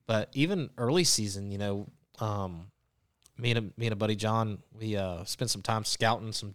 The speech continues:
different new flood flats that we want to learn a little bit more out of. And you're like, "Oh, well, that worked out. That was awesome."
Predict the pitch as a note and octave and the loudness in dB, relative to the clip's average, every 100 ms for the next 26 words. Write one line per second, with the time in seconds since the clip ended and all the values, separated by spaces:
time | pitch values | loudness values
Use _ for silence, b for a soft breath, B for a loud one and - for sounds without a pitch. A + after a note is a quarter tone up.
0 | _ C3 A2+ A#2 - A#2+ B2 B2 B2 B2 | _ -4 -2 -2 -6 -12 -2 2 4 2
1 | A#2+ - B2 A#2 - A#2 A#2 - - G#2+ | -2 0 2 2 2 4 2 0 -2 -2
2 | - _ _ _ _ _ _ _ _ _ | -4 _ _ _ _ _ _ _ _ _
3 | _ _ _ _ E3+ F#3 B2+ A#2+ C3+ C3 | _ _ _ _ 10 10 10 8 8 8
4 | B2+ B2+ B2+ A#2+ A#2+ D3 B2+ B2 C3+ A2+ | 8 6 4 6 6 6 2 2 2 0
5 | C3+ C3 - F2 E2+ A#2+ D#3 F#2+ - F#2+ | -2 -4 -10 -14 -6 -4 -2 -6 -4 -8
6 | C#3 _ F#2 C3 F#2 F2+ - A2+ | -8 _ -6 -4 -2 -2 -4 -6